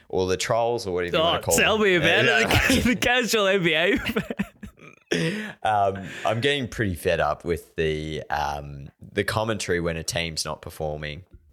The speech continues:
Speaker 1: um, just having a crack at the social media people or the content producers or the video producers, whoever it may be, just trying to do their jobs and still remain creative. It's
Speaker 2: Yeah, it's ridiculous.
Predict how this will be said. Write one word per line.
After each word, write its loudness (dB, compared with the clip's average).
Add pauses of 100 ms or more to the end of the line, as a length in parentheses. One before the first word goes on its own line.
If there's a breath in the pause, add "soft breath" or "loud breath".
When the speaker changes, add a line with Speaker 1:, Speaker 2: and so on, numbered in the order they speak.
Speaker 1:
um, -2 (460 soft breath)
just -4
having -2
a -8
crack -6
at -16
the -8
social -2
media -12
people -12
or -6
the -10
content -10
producers -12
or -2
the -6
video -4
producers, -10
whoever -2
it -10
may -10
be, -8 (340 loud breath)
just 0
trying 0
to -2
do -4
their 0
jobs -4
and -6
still -2
remain -4
creative. -4
It's -4 (640)
Speaker 2:
Yeah, -8
it's -16
ridiculous. -14